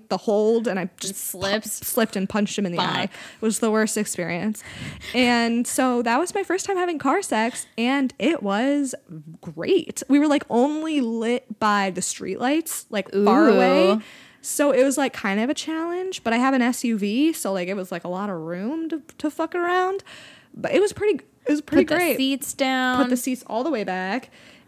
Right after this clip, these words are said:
Speaker 1: And then we just kinda, like, laid there for a, s-, a little bit, and then we just, like, drove back home.
Speaker 2: On the hottest day, though.
Speaker 1: That
Speaker 2: Did
Speaker 1: was
Speaker 2: you
Speaker 1: the
Speaker 2: leave your
Speaker 1: second
Speaker 2: car
Speaker 1: hottest
Speaker 2: on?
Speaker 1: day.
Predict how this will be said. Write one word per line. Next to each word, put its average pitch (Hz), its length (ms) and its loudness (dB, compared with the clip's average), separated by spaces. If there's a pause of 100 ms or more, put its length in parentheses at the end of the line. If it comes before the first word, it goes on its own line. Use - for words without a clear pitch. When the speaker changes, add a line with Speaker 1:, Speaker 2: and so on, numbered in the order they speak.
Speaker 1:
And 240 320 2
then 254 80 4
we 269 120 2
just 277 160 -2
kinda, 320 240 0
like, 294 200 0
laid 220 240 0
there 339 140 2
for 330 160 -4
a, 294 60 4
s-, - 160 -4 (100)
a 240 80 -4
little 226 180 0
bit, 220 240 -2
and 226 160 2
then 226 160 2
we 226 120 2
just, 247 160 -2
like, 226 160 -4
drove 208 320 -4
back 220 260 -2 (320)
home. 277 320 0
Speaker 2:
On 285 160 4
the 269 140 6
hottest 185 500 4
day, 180 240 -4
though. 185 400 -2 (520)
Speaker 1:
That 247 100 6
Speaker 2:
Did 233 80 8
Speaker 1:
was 262 80 6
Speaker 2:
you 220 80 4
Speaker 1:
the 214 60 6
Speaker 2:
leave 208 80 6
your 214 80 6
Speaker 1:
second 214 160 4
Speaker 2:
car 214 80 2
Speaker 1:
hottest 175 220 2
Speaker 2:
on? 180 40 -2
Speaker 1:
day. 185 300 0